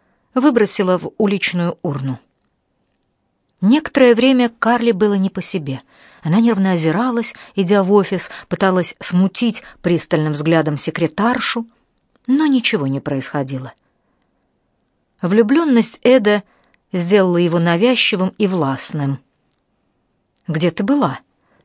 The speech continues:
требовательно спросил он, когда Карла вернулась с работы позже обычного — разобравшись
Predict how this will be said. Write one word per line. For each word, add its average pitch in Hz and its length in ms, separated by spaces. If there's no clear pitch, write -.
требовательно 147 600
спросил 175 480
он, 294 140
когда 180 320
Карла 214 320
вернулась 175 440
с - 80
работы 226 360
позже 247 380
обычного — 151 640
разобравшись 180 880